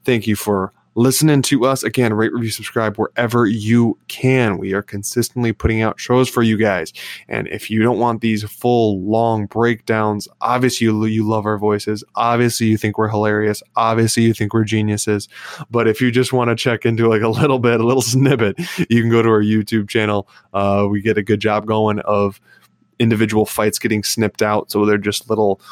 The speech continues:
one, two, three, four, five minute videos, however long we actually spent on it on the podcast, if you wanna go with that. And please like and share those. And we'll try to keep putting those out 'cause you guys seem to like those. So s-, keep following us. Mike, anything to say to the people?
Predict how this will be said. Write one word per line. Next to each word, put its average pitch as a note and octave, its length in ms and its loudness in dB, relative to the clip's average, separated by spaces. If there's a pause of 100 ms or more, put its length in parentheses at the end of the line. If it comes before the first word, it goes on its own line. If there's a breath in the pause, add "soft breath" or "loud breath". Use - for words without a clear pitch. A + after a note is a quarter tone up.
(100)
one, G#2+ 380 0
two, A2 240 0
three, A#2 260 -2
four, A2 260 0
five A2 320 -2
minute A2 240 -2
videos, A2 360 0
however A2 200 0
long A2 160 0
we A2 80 -2
actually G#2 240 -6
spent G#2 300 -6
on G#2 140 0
it G2+ 140 -4
on A2 200 -2
the G#2+ 80 -4
podcast, G#2 640 -2
if - 80 -18
you G#2 120 -4
wanna G#2 200 -2
go G#2 140 0
with G2+ 200 0
that. G2 260 -2
And G2+ 100 -16
please A2 320 -4
like G#2+ 320 -2
and G#2+ 160 -18
share - 240 -10 (140)
those. A#2 480 2 (500 loud breath)
And G#2+ 140 -8
we'll G2+ 100 0
try G#2 140 -2
to G2+ 80 -2
keep A2+ 180 -2
putting - 240 -2
those G#2+ 180 2
out G#2 240 0
'cause G2+ 220 -2
you A2 100 0
guys G#2 220 0
seem G#2+ 160 -2
to G2+ 80 0
like F#2+ 240 -2
those. - 300 -12 (400 loud breath)
So A#1 260 -8 (300)
s-, - 140 -10
keep - 280 -6
following A2 380 0
us. - 420 -4 (320)
Mike, A2 320 -2
anything A2 280 0
to - 20 -4
say A2+ 100 0
to G#2+ 40 0
the G2+ 60 -10
people? A#2 400 -2